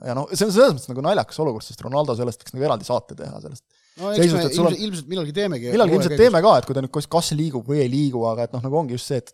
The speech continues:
Speaker 1: sul, sul nagu mees, kes on tegelikult ikkagi nagu väga,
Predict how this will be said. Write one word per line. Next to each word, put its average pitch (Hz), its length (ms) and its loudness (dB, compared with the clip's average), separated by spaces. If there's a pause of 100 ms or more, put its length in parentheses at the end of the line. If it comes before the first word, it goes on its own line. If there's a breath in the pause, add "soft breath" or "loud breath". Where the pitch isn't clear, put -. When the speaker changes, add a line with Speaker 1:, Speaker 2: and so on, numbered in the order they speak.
Speaker 1:
sul, 127 160 -12
sul 135 240 -8
nagu 127 300 -8
mees, 160 340 -2
kes - 140 -10
on - 80 -12
tegelikult 120 560 -2 (100)
ikkagi 120 240 -10
nagu 120 220 -6 (580)
väga, 139 280 2